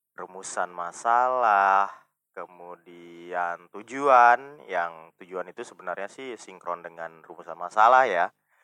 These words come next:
Kemudian manfaat, yang pada pertemuan yang lalu-lalu saya sudah menjelaskan bahwa manfaat itu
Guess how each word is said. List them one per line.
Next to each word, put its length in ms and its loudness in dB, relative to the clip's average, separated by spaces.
Kemudian 460 -6
manfaat, 880 4
yang 400 -2
pada 160 -6
pertemuan 640 -6
yang 240 -6
lalu-lalu 640 0
saya 240 -2
sudah 320 -6
menjelaskan 720 -10
bahwa 280 0
manfaat 360 2
itu 260 -4